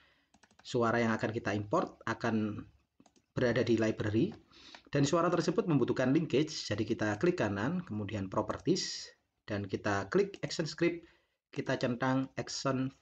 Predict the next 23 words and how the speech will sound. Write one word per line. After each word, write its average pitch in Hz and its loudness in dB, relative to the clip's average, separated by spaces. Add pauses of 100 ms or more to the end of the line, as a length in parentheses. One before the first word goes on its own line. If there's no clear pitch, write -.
(320)
export 120 -2
for 110 -2
action - -4
script, 156 -2
dan 101 -4
kelasnya 120 -2
kita 104 -4
ubah 107 -4 (240)
jadi 101 -2
B 98 -2
G - -2
M. 92 -2 (1600)
Setelah 135 2
itu 151 4
Anda 127 4
oke, 190 2
sehingga 131 2
kita 120 0
memiliki 117 2
linkage 113 0
B 95 -6
G - -2
M. 90 -6